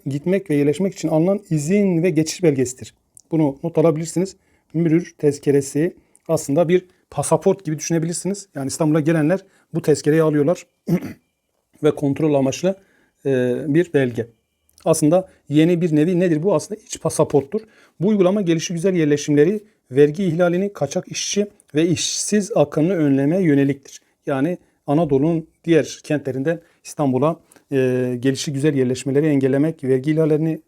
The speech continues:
engellemek, kaçak işçi ve işsiz akını önlemek amacıyla bu pasaport uygulaması iç pasaport diyebiliriz. Şehirleri düzenleyen eski kurumların ihtiyaca cevap vermemesi nedeniyle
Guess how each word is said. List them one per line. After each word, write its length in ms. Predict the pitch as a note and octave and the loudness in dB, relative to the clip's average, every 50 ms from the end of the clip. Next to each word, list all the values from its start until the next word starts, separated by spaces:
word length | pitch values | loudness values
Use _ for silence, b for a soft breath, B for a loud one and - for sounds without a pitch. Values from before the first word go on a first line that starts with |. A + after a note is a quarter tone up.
| _ D3+ | _ -2
engellemek, 440 | D#3 D#3+ D#3 D3 D#3 D#3 D#3+ - | 0 0 0 0 0 -2 -4 -4
kaçak 400 | - - C3+ - - D#3+ D#3 - | -4 -6 -4 -2 -2 -4 -4 -4
işçi 300 | E3 C#3+ - - - E3 | -6 -8 -6 -6 -2 -2
ve 80 | D#3 C#3+ | 0 0
işsiz 240 | C3+ C3+ - - - | -2 -2 -4 -4 -4
akını 260 | C#3 C#3 - C3+ C3+ | -4 -2 -2 0 0
önlemek 320 | D3 D3+ D3 D3+ D#3 D3+ | 2 2 2 2 0 0
amacıyla 460 | C#3+ C3 B2+ A#2+ B2+ D3+ C#3 D3+ F#3 b b b b b b b _ C#3 | -2 -2 -2 -4 -4 -2 -2 -2 -2 b b b b b b b _ -4
bu 160 | D#3 E3+ D#3+ | -4 -2 -2
pasaport 500 | - C3+ A#2+ - C3 B2+ - E3+ E3+ - - - - | -4 -6 -4 -4 -4 -2 -2 -4 -4 -4 -8 -6 -4
uygulaması 680 | D3 C#3 C#3 C3 B2 B2 A#2+ - - F3+ F#3+ G3 - - | 0 0 2 2 2 0 -2 -2 -2 -2 -2 -2 -4 -6
iç 160 | F3+ D#3+ - | -8 -4 -2
pasaport 440 | - D3 - - A2+ - B2+ A#2+ - | -4 -4 -4 -4 -8 -10 -12 -8 -4
diyebiliriz. 460 | - D#3+ E3 D3+ C3 B2 G#2+ - - B B B B B B B B | -2 -2 0 0 -2 -4 -6 -8 -12 B B B B B B B B
Şehirleri 640 | - - - - C#3 B2+ D3 C#3 D3 D#3+ F#3 G#3+ D3+ | -10 -4 -2 0 0 2 2 2 4 2 2 2 0
düzenleyen 380 | C3+ C3+ D#3 D#3 E3 F#3+ G3 F#3 | 0 0 0 2 2 2 0 0
eski 340 | F3 D3+ - - - - | -2 -2 -4 -6 -10 -12
kurumların 380 | - - F3 D#3 D3 C#3+ C3 C#3 | -6 -4 0 0 2 2 2 2
ihtiyaca 280 | D3+ C#3 - D#3+ E3 E3 | 0 2 2 2 2 2
cevap 140 | E3+ F3 | 2 2
vermemesi 380 | F3 F3+ F3 E3 D#3 D3+ D#3 E3 | 2 2 0 0 0 -2 -2 -2
nedeniyle 380 | - E3 D3 C#3 D3 F3 F#3+ | -2 0 0 0 0 0 -4